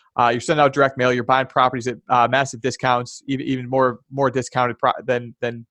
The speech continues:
uh, what, what you're likely buying in, uh, wh-, wholesaling houses. And, and so I,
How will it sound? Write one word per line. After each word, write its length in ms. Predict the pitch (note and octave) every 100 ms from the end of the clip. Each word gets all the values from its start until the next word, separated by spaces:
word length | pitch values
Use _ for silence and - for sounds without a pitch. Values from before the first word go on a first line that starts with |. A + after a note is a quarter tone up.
| -
uh, 240 | B2 A#2+ A#2
what, 160 | A#2
what 160 | B2+ C3
you're 160 | B2+ A#2+
likely 280 | B2+ B2+ B2+
buying 300 | A#2 A#2+ A#2+
in, 160 | A#2 - _ _ _ _ _ _ -
uh, 240 | B2 G#2+
wh-, 260 | B2+ B2+ -
wholesaling 360 | C3+ C#3 B2+
houses. 340 | A#2+ B2 A#2 A#2
And, 220 | A#2+ A#2
and 160 | A#2+ A#2
so 380 | - C3 B2+ -
I, 380 | C3 B2+ B2+